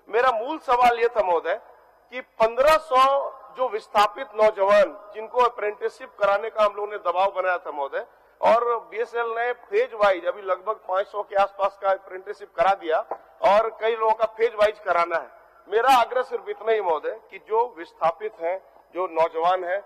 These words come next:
उनको प्राथमिकता के आधार पे जब भी vacancy लाए महोदय, मेरा इतना ही आग्रह है कि मैं ये नहीं कह रहा हूं कि अभी ज्वाइन करा दे, लेकिन जब भी vacancy बीएसएल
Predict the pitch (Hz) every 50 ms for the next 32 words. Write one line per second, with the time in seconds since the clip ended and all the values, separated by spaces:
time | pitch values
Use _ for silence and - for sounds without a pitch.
0 | - - _ _ - - 202 208 - - 247 254 262 - - - 202 190 196 190
1 | - 202 208 - - _ 269 269 262 - 247 226 214 208 196 190 185 180 196 208
2 | 196 - - 170 156 - - - 202 226 220 - 330 311 294 277 277 - 254 240
3 | 240 - 247 226 202 185 - - _ - 175 190 196 196 196 180 160 143 139 123
4 | - - - - - _ 156 185 220 233 220 214 226 240 240 233 220 208 196 185
5 | 175 165 139 117 - - - _ _ _ _ 156 190 196 196 202 220 233 262 262
6 | 269 - 262 247 247 247 247 240 247 233 226 208 220 262 277 - 220 247 240 233
7 | 233 - 220 202 196 180 165 151 131 - - - - - - 185 240 254 294 294
8 | - - - 226 247 254 247 - 302 339 320 285 277 254 - 262 247 247 247 -
9 | 262 220 196 220 233 233 233 240 240 247 240 170